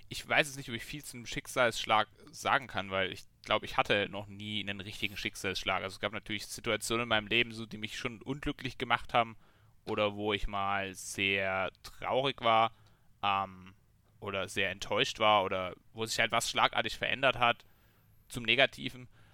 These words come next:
Aber ich glaube, dass ich das schon auch so gut nachvollziehen kann, wie, wie, wie Moritz es sagt, weil... Ähm, du hast halt keine Wahl so richtig, weißt du, so, ähm, also das ist halt, das ist eigentlich oft findet man sich auch im Alter oder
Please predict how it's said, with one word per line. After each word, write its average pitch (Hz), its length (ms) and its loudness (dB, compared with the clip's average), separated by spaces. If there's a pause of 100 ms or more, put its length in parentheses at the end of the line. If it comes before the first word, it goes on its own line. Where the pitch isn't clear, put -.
(320)
Aber 107 600 8
ich - 160 -16
glaube, 131 540 6 (840)
dass 117 220 2
ich - 140 -6
das 131 220 0
schon 139 220 2
auch 170 140 4
so 113 520 -2
gut 139 160 -10
nachvollziehen 117 520 2
kann, 98 320 -8
wie, 101 320 -2
wie, 98 420 -4
wie 107 140 -6
Moritz 107 320 -2
es - 140 -6
sagt, 107 300 4
weil... 98 360 4 (560)
Ähm, 98 360 -4 (140)
du 107 80 -2
hast - 180 -4
halt 147 120 -4
keine 98 320 -2
Wahl 127 260 0
so - 140 -10
richtig, - 460 -12
weißt 101 340 -4
du, 151 60 -2
so, 107 320 -4 (100)
ähm, 98 360 -6 (960)
also 117 360 0
das - 160 -6
ist - 140 0
halt, 123 180 6
das 123 100 -4
ist - 100 -6
eigentlich 123 280 -2
oft 175 200 2
findet 143 260 -6
man 110 120 -10
sich 123 180 -6
auch 107 80 -6
im 101 160 -10
Alter 120 480 2
oder 101 220 2